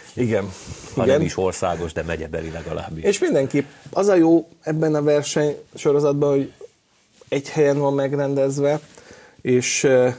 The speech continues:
Speaker 1: most ezen a rendezvényen ötszázharminchárom gyerek indult, ami, ami egy hihetetlen létszám, és ugye én azt mondom, hogy a legnépszerűbb, ö, sportágakkal is, ö, hát nem azt mondom, hogy fel tudjuk venni a versenyt, de,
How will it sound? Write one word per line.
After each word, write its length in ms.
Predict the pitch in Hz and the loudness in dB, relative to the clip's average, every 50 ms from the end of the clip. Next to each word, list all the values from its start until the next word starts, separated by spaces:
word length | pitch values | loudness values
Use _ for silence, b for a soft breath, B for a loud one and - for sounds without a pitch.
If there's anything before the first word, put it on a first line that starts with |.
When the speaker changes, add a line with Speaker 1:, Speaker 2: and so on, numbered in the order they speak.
| B B B B B | B B B B B
Speaker 1:
most 320 | - 135 127 - - - - _ | -6 -4 -4 -6 -8 -12 -14 _
ezen 260 | - 139 135 147 135 | -4 0 0 2 0
a 60 | 131 127 | 2 2
rendezvényen 800 | 123 123 127 123 127 127 131 131 131 123 120 127 123 117 120 117 | 2 2 2 4 2 2 2 2 0 0 0 -2 -2 -2 -4 -4
ötszázharminchárom 1200 | - 131 127 - - 120 113 - - - 117 113 113 113 110 104 - - - 117 110 110 107 110 107 | -6 -6 -6 -4 -4 -4 -4 -4 -4 -4 -4 -4 -4 -6 -6 -8 -10 -8 -6 -6 -6 -4 -6 -6 -6
gyerek 360 | 107 107 101 107 107 - - | -4 -4 -4 -6 -8 -8 -8
indult, 480 | 120 113 117 117 123 123 127 127 127 - | -8 -8 -6 -2 0 0 0 0 -2 -4
ami, 480 | 110 110 117 120 117 120 113 110 - B B B B B B | -4 -4 -4 -4 -2 -2 -4 -4 -6 B B B B B B
ami 160 | - 117 120 | -4 -2 -2
egy 80 | 113 - | -2 2
hihetetlen 640 | - 165 156 123 107 - 104 98 - 104 101 101 101 | 2 2 2 2 0 -4 -8 -8 -10 -10 -8 -6 -6
létszám, 640 | 101 101 101 - _ - - 104 101 110 120 143 143 B B B B B B B B B | -6 -6 -8 -10 _ -8 -6 -4 -4 -4 -4 -6 -8 B B B B B B B B B
és 280 | - 113 113 - - | -8 -8 -8 -6 -6
ugye 360 | 127 113 107 117 113 113 110 113 113 B B B B B B B B B | -6 -2 -2 0 0 0 -2 -4 -6 B B B B B B B B B
én 120 | 113 117 | -6 -6
azt 180 | 123 120 - - | -4 -4 -2 -2
mondom, 420 | 117 113 113 113 113 113 107 98 | -2 -2 -2 -2 -2 -4 -6 -6
hogy 160 | 107 113 110 | -6 -4 -2
a 80 | 110 107 | -2 -2
legnépszerűbb, 840 | 113 110 104 107 110 107 101 - - 110 104 104 110 107 113 113 123 | -2 -4 -4 -4 -4 -6 -6 -4 -4 -2 -2 -2 -2 -4 -6 -6 -4
ö, 260 | 110 110 110 110 110 107 B B B B B B B B | -2 -2 0 -2 -4 -6 B B B B B B B B
sportágakkal 880 | _ - 120 107 - - 110 110 110 113 113 - - _ - 113 110 | _ -6 -6 -6 -4 -4 -6 -4 -4 -4 -6 -8 -10 _ -4 -2 -2
is, 300 | 113 110 107 - - - B B B B B B B B | -2 -2 -4 -6 -10 -14 B B B B B B B B
ö, 80 | - 110 107 107 110 110 107 110 107 104 B B B B B B B B B B B B B B B B B | -6 -4 -2 -2 -2 0 -2 -2 -2 -4 B B B B B B B B B B B B B B B B B
hát 280 | B - 113 - - - | B -12 -12 -12 -12 -10
nem 160 | - 127 143 143 | -4 -2 -2 -2
azt 140 | - - | 0 -2
mondom, 180 | - 131 123 113 | 0 0 0 0
hogy 80 | - - | 0 0
fel 140 | 135 123 | -2 0
tudjuk 280 | 127 135 131 131 123 127 | 0 0 0 0 0 2
venni 220 | 139 131 127 127 | 0 0 2 2
a 100 | 127 123 | 2 2
versenyt, 580 | 120 127 123 120 120 - - - 135 139 143 139 | 2 2 2 0 0 -2 -4 -4 -2 0 0 2
de, 380 | 131 131 127 123 120 123 120 | 2 2 4 4 2 0 -2